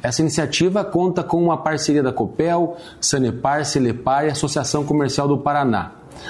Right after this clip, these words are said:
oferecendo suporte para tirar dúvidas, formalizar reclamações e até consultar eventuais inclusões no serviço de proteção ao crédito da A C P. Além disso,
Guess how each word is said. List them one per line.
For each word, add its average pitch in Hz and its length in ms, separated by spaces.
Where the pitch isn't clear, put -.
oferecendo 131 500
suporte 143 520
para 147 120
tirar 127 340
dúvidas, 165 920
formalizar 135 600
reclamações 139 760
e 156 40
até 156 300
consultar 151 520
eventuais 135 560
inclusões 143 680
no 147 80
serviço 139 420
de 151 120
proteção 135 420
ao 151 140
crédito 165 760
da 127 300
A 208 40
C 202 200
P. - 340
Além 156 260
disso, 202 540